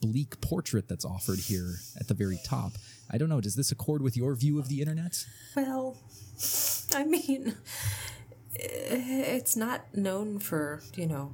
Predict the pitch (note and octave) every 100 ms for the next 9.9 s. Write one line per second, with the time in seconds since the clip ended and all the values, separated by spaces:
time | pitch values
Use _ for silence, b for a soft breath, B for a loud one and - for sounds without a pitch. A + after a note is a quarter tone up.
0 | - - E3 D#3 D#3 D3 C#3+ - - -
1 | A3 A3+ G3+ E3+ E3 D#3 F3 A3 A#3+ F#3
2 | D#3+ F#3+ D#3 D#3+ E3 F3+ E3 - - -
3 | G3+ - A#3 G3 G3+ - B3 C4 A#3+ -
4 | B B B B B F#4+ E4+ A#3 E3+ D3
5 | D3 D#3 F#3 G3 F#3+ G3 A3 G#3+ - -
6 | - G#2+ - E3 C#3 C3 C#3 - - G#2+
7 | G2+ - - E2+ - - E2+ F2 F2+ F#2+
8 | F2+ - - - - A#2 - - - -
9 | - - - - - - - - -